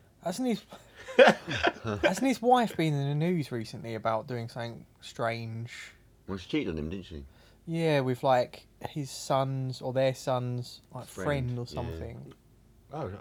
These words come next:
Speaker 2: okay, right. I didn't know that. I don't wanna be Will Smith. That's harsh, bro. And Willie, if you're listening and you wanna talk about it, hit us up on the podcast. We'll sit down. We'll have a chat.
Speaker 3: Yeah,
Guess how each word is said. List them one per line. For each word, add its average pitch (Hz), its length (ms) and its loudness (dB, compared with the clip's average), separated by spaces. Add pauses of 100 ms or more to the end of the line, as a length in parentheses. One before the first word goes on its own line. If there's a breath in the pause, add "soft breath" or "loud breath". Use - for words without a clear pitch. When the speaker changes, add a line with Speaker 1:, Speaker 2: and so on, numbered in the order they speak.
(100)
Speaker 2:
okay, 120 260 2
right. 131 200 8
I 139 60 8
didn't 156 200 2
know 127 140 6
that. 110 280 4 (240)
I 120 80 0
don't 127 100 6
wanna 113 140 2
be 107 120 -2
Will 101 180 0
Smith. 113 320 -6 (260)
That's 110 220 -6 (420)
harsh, 113 320 6
bro. 120 260 4 (480 loud breath)
And 113 460 6 (340)
Willie, 151 440 10 (120)
if 120 140 -4
you're 127 100 2
listening 156 440 2 (100)
and 120 100 -4
you 120 80 2
wanna 123 160 2
talk 123 280 2
about 110 280 4
it, 156 140 -2 (280)
hit 123 160 -2
us - 140 -6
up 113 160 0
on 110 80 -4
the 101 60 -2
podcast. 107 600 -2
We'll 110 200 -8 (120)
sit - 220 -18
down. 101 180 -10
We'll 101 120 -8
have 92 100 -12
a 98 40 -14
chat. 98 200 -12
Speaker 3:
Yeah, 117 140 -10